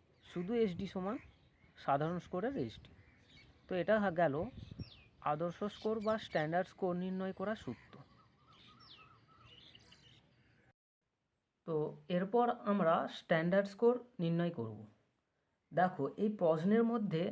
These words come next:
তোমাদের দেওয়া আছে যে রমলার ইংরেজি এবং বাংলা অভিক্ষা, ঠিক আছে? তো প্রথমে রমলা,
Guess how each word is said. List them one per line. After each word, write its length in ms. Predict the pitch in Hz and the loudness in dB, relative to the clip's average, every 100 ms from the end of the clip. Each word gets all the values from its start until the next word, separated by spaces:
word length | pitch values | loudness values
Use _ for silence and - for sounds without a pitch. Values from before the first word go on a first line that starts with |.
| - - - - | -6 -16 -10 0
তোমাদের 320 | 185 202 214 175 | 2 4 2 4
দেওয়া 200 | 175 185 185 | 4 6 4
আছে 240 | 165 - 196 262 - _ _ _ _ _ _ 160 | 2 -2 -2 -4 -10 _ _ _ _ _ _ -10
যে 220 | 156 190 170 | -2 2 4
রমলার 600 | 156 151 180 202 170 180 240 - _ _ _ _ _ - | 6 6 6 8 8 8 2 -6 _ _ _ _ _ 0
ইংরেজি 680 | 185 185 190 202 202 202 285 339 _ _ _ _ _ _ _ _ _ - | 4 6 6 6 4 2 -4 -8 _ _ _ _ _ _ _ _ _ 0
এবং 360 | 170 165 170 165 165 165 - - _ _ _ _ _ _ _ _ - | 4 8 8 8 4 -2 -10 -20 _ _ _ _ _ _ _ _ -2
বাংলা 440 | 147 151 139 120 113 - | 4 6 6 0 -6 -4
অভিক্ষা, 360 | 131 123 - - - _ _ _ | -4 -4 -10 -18 -20 _ _ _
ঠিক 100 | 208 214 | 0 0
আছে? 140 | 214 240 - _ _ _ _ - | 0 -6 -8 _ _ _ _ -4
তো 40 | 185 | 0
প্রথমে 420 | 165 165 233 196 202 - - _ _ - | 2 2 4 4 2 -2 -10 _ _ -4
রমলা, 600 | 147 156 165 196 208 165 | 2 4 4 6 8 6